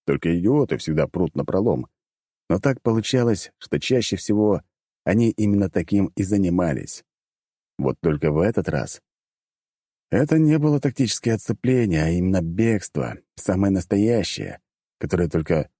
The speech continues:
можно было себе представить. Все люди выложились настолько, что даже дойти до портала не у всех хватало сил.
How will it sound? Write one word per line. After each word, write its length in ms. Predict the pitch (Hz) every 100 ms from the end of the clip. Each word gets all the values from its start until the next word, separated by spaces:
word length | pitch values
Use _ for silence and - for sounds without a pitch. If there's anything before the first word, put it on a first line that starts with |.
| -
можно 320 | 95 87 82
было 180 | 80 80
себе 240 | - 85
представить. 680 | - 92 - - 78 50 - _ _ _ _ _ _ _ _ -
Все 280 | - 80
люди 220 | 87 87 92
выложились 580 | 90 90 85 82 82
настолько, 440 | 92 82 104 98 90
что 160 | -
даже 380 | 90 87 90 76
дойти 400 | - 92 90 104
до 140 | 90 85
портала 480 | 90 90 110 101
не 100 | 95
у 80 | 95
всех 240 | 85 95 -
хватало 400 | 87 82 80 76
сил. 320 | - 53